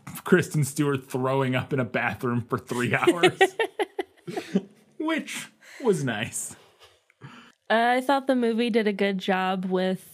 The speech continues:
Speaker 2: J-, uh, Bella and Jacob's fallout, um, post the wolfening.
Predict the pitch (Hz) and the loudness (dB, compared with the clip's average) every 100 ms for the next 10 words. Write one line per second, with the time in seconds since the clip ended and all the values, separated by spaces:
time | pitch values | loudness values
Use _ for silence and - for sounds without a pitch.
0 | 202 - 180 190 175 180 180 180 180 170 | -8 -8 -4 -2 0 0 0 0 -2 -4
1 | 170 165 165 - - 220 233 226 254 254 | -4 -4 -6 -8 0 2 2 0 0 -4
2 | - - - - _ 190 165 165 170 185 | -18 -20 -20 -20 _ -4 -2 -4 -4 -4
3 | _ _ _ - 185 175 - - - _ | _ _ _ -4 -2 -2 -6 -10 -16 _
4 | _ _ 185 170 175 190 196 220 254 | _ _ 0 0 0 0 0 0 -4